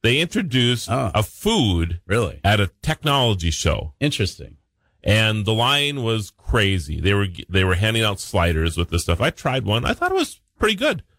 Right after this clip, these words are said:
Speaker 2: And there's no app involved.
Speaker 1: No app involved. It was
Speaker 2: No.
Speaker 1: just food,
Speaker 2: Or any
Speaker 1: right?
Speaker 2: tracking of the burger
Speaker 1: Yeah,
Speaker 2: once
Speaker 1: it
Speaker 2: you've
Speaker 1: was,
Speaker 2: eaten it.
Speaker 1: at least not, not that I'm aware of. It, it, it, it deploys <laughs> nanobots, and, you know, we got all,
Speaker 2: <laughs>
Speaker 1: yeah.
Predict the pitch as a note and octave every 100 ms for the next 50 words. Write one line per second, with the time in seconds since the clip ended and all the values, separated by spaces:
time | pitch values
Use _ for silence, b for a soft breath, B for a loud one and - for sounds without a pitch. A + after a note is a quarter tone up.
0 | - A#2+ A#2 B2+ A#2+ A2 A#2 G2 E2 D#2
1 | C#2 A#1 - - G#2+ A2 G#2 F#2+ - E2+
2 | D2 C#2+ - F2+ G2+ G2+ A2 - A#2+ A2
3 | E2 F#2 - A#2 - - C3+ B2+ A#2 G#2
4 | F2+ D#2+ D#2 G2+ E2+ G3+ - - G#2 G2
5 | A#2+ G2 F#2 - _ - C3 C#3 F3+ E3+
6 | D3 C#3+ F3 D#3+ D3+ C3+ A#2+ C#3 C#3 F#2+
7 | F#2+ G2+ F#2 A#2 - G#2+ - A#2 - -
8 | D3 C#3+ A2+ B2 C#3 D#3 A#2 G2 F2+ G2
9 | - G2+ F2+ E2+ E2 G2+ F#2+ F#2 G2 G#2
10 | G2 G2+ F#2 F#2+ - F#2 E2